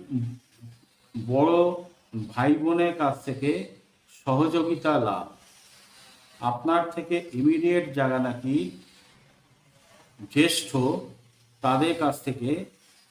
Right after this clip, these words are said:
যে কোনো প্রকারে সহযোগিতা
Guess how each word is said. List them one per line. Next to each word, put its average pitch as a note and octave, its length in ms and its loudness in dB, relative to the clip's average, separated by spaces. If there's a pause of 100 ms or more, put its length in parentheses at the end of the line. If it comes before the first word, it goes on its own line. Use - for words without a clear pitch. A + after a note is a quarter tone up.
(140)
যে C#3 180 0
কোনো F3+ 180 2 (120)
প্রকারে B2 440 0 (720)
সহযোগিতা C3 760 0